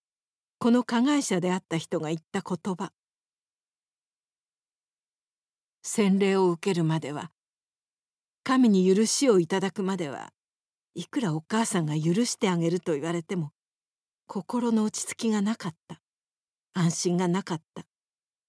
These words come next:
しかし、洗礼を受けることによって、イエス・キリストが自分の子の罪を背負っ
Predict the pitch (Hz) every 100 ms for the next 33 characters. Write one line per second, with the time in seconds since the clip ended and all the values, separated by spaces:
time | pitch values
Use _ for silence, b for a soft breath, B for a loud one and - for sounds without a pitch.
0 | _ _ _ _ _ _ _ _ - -
1 | - 233 - 180 _ _ _ _ _ _
2 | _ - - - 277 285 269 269 254 254
3 | - 254 - 170 170 160 156 156 _ 180
4 | 170 _ _ _ _ _ _ _ _ _
5 | _ _ 214 262 339 - - 214 220 -
6 | - 254 233 233 - _ _ _ _ _
7 | _ - 226 233 330 311 285 285 _ _
8 | - 247 294 330 - - 339 269 170 -
9 | - 262